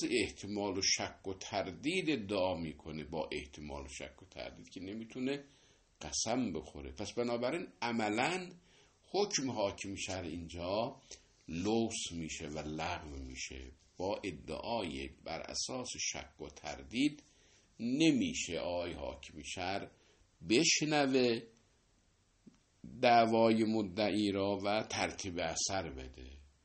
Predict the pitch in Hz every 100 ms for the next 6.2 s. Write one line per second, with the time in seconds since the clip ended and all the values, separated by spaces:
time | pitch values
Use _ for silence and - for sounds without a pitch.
0 | _ _ _ _ _ _ _ _ _ _
1 | _ - - _ _ _ _ _ _ _
2 | - 127 131 117 - - _ _ _ -
3 | - _ _ _ _ _ _ _ - -
4 | - 170 226 160 180 180 170 160 151 147
5 | 151 147 135 143 135 135 120 123 107 113
6 | 113 107